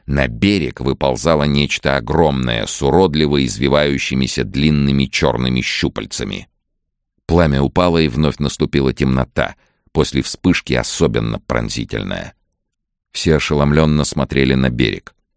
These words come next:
«Что это было?» — прошептала Ольга. Максим победоносно смотрел на спутников. Те изумлённо уставились на него.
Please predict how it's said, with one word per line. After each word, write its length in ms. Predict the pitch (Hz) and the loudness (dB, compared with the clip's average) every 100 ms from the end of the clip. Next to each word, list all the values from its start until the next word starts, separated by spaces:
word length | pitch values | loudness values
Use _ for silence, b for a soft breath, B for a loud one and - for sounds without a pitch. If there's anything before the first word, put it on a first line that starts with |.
| _ _ _ _ _ - | _ _ _ _ _ -12
«Что 360 | - - - 82 | -10 -8 -6 -8
это 220 | - 73 | -8 -10
было?» — 400 | - 85 62 - _ _ _ _ - | -8 -8 -10 -14 _ _ _ _ -8
прошептала 600 | 65 - 64 - 64 55 | -6 -4 -6 -2 -2 0
Ольга. 460 | 60 53 - - - _ _ _ _ B B B | 0 -2 -2 -8 -8 _ _ _ _ B B B
Максим 440 | 73 - 98 92 | -2 0 0 2
победоносно 680 | 80 76 73 82 82 - 73 | 2 0 2 2 2 -2 -6
смотрел 440 | - 69 - 73 | -4 -4 0 0
на 100 | 67 64 | 0 -2
спутников. 640 | - 71 - - - - b b b - | -4 -6 -6 -8 -8 -10 b b b -2
Те 200 | 78 67 | 0 0
изумлённо 640 | 60 69 71 82 90 95 | 0 2 4 4 4 2
уставились 540 | 90 - 62 62 64 | 0 -2 0 0 -2
на 60 | 71 | -2
него. 380 | 67 60 50 | -2 -2 -4